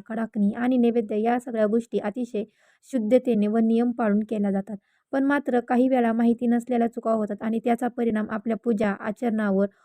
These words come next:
होतो. म्हणून आज आपण बघूया की घट कधी उठवावा, घटाला कोणता नैवेद्य दाखवायचा, परत, अ, उपास कधी सोडावा व त्यानंतर कडाकणी कधी बांधावी, देव कधी हलवावे,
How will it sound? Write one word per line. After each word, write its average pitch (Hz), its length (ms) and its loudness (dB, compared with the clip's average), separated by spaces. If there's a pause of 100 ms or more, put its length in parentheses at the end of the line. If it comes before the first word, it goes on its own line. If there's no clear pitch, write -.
होतो. 214 280 -2
म्हणून 233 320 4
आज 247 280 0
आपण 226 300 -2
बघूया 214 340 2 (360)
की 269 80 0
घट 240 380 0
कधी 247 260 2
उठवावा, 202 520 0
घटाला 202 360 -2
कोणता 214 320 -2
नैवेद्य 220 320 0
दाखवायचा, 196 600 -2 (540)
परत, 240 280 2
अ, 226 200 2 (280)
उपास 247 360 0 (120)
कधी 247 240 0
सोडावा 202 520 0
व 233 180 0
त्यानंतर 220 540 -2
कडाकणी 226 520 -2
कधी 240 160 0
बांधावी, 202 480 0
देव 220 320 2 (100)
कधी 233 160 0
हलवावे, 202 460 0